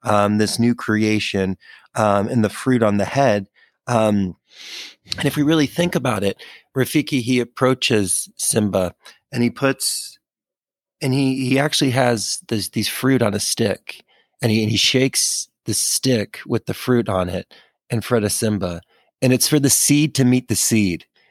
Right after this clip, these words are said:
is what we're looking for here. It's the seed that shakes inside the fruit is meeting the seed of life, the seed of potential,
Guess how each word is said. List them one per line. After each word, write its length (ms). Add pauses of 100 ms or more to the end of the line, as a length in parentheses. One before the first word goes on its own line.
(120)
is 120
what 140
we're 100
looking 340
for 200
here. 280 (200)
It's 180
the 100
seed 440
that 120
shakes 340
inside 380
the 80
fruit 360
is 100
meeting 300
the 60
seed 300
of 120
life, 360
the 80
seed 300
of 160
potential, 720